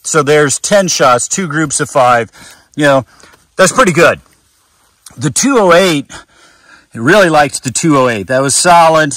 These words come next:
Um, you know, y-, it's slower. We had two flyers. Otherwise, that's really nice. Remember, we zeroed on the hundred twenty-five. That's why it's down. And for some reason with the, the heavier ones, it kinda comes left. And there's our hundred fifty grain. That's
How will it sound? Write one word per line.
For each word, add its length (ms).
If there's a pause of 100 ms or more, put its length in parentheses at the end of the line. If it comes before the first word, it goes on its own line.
(140)
Um, 400
you 140
know, 200
y-, 120
it's 380
slower. 580
We 140
had 200
two 220
flyers. 720 (640)
Otherwise, 800 (480)
that's 240
really 240
nice. 300
Remember, 280
we 200
zeroed 520
on 140
the 80
hundred 320
twenty-five. 480
That's 240
why 160
it's 160
down. 340
And 100
for 120
some 240
reason 260
with 160
the, 220 (260)
the 80
heavier 340
ones, 220
it 100
kinda 200
comes 340
left. 480 (760)
And 100
there's 180
our 100
hundred 440
fifty 320
grain. 240
That's 340